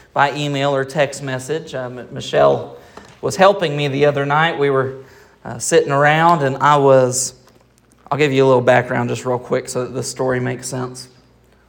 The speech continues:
There are a lot of streaming services that you can use to listen to music. And my sister, who I've recently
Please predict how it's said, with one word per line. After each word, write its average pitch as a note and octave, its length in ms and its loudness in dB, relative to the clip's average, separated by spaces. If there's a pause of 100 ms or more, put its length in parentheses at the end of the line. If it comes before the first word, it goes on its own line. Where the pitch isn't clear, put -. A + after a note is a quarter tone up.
(100)
There E3 200 2
are D#3 340 4
a B2+ 140 0
lot D3+ 440 2
of D3+ 120 -4
streaming C#3+ 520 -4
services B2 840 -2
that - 160 -4
you C3+ 140 -6
can C#3 160 -8
use C3+ 540 -2
to C3 80 -6
listen C3 460 0
to - 100 -8
music. C3 580 -6 (1120)
And B2 540 -2
my C3 180 -2
sister, D#3+ 580 0
who D3+ 180 0
I've C3 160 2
recently C3 640 -2